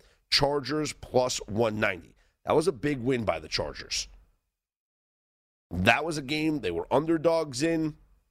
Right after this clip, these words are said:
coming off a bad loss to the Broncos. For them to bounce back and beat the Bengals was huge. They have an easy game against the Giants, and I know there's no such thing as an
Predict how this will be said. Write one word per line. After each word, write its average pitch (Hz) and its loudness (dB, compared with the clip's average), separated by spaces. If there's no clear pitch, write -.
coming 151 2
off 147 0
a 123 -4
bad 135 2
loss 143 -2
to 120 -12
the 101 -4
Broncos. 160 0
For 127 8
them 151 0
to 190 -4
bounce 165 0
back 160 -2
and 104 -4
beat 170 -4
the 185 4
Bengals 127 -2
was 104 -4
huge. 90 -2
They 139 8
have 131 0
an 101 -6
easy 202 0
game 175 2
against 127 -2
the 190 0
Giants, 123 -2
and 139 0
I 202 6
know 208 2
there's 147 -2
no 135 4
such - -2
thing 120 -2
as 101 -2
an 107 -8